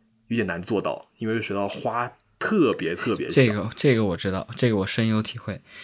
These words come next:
Speaker 2: 我去农田里面见到过，真的好小好小。
Speaker 1: 对。
Speaker 2: 因为大家可以想象一下，那个大米本来就很小，那，那个水稻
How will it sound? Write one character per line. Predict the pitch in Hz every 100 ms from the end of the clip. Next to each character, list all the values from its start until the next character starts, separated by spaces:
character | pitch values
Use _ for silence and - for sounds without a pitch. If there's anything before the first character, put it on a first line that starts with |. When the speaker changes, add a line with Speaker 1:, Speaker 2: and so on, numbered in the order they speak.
| - -
Speaker 2:
我 | 107
去 | - - 113 107 107
农 | 104 110
田 | 117 110
里 |
面 | 101 98
见 | 107
到 | 98
过， | 90 80
真 | - 110
的 |
好 | 104 90 98
小 | 92
好 | - 80
小。 | - - - - - _ _ _ _ _
Speaker 1:
对。 | - 139
Speaker 2:
因 |
为 | 180
大 |
家 | 180
可 | 175 151
以 |
想 | 147 78
象 | 104 123
一 | 117
下， | 120
那 | 113 117
个 | 110 104 98 101 - - - - -
大 | 165 143
米 | 101 - 117
本 | 104
来 | 87 98
就 | 107
很 | 95
小， | - - _ - - -
那， | 135
那 | 151
个 | 139
水 | 139 101
稻 | 87 127 117